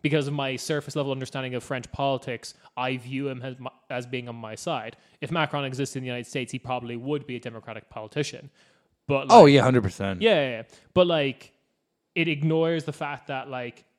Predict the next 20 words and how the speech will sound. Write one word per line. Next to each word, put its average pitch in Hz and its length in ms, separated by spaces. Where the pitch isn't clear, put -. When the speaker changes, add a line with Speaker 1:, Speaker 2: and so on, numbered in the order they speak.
Speaker 1:
French 139 400
police, 170 540
incredibly 131 720
racist. 160 580
French 151 300
border 185 280
control, 127 480
incredibly 135 580
racist. 135 560
Speaker 2:
France, 151 720
incredibly 156 560
Speaker 1:
Incredibly 170 340
Speaker 2:
<laughs> - 0
racist. 165 560
Speaker 1:
racist. 160 120
And 196 220
there's, 214 140
like, 202 180
that 170 220
hasn't, 175 720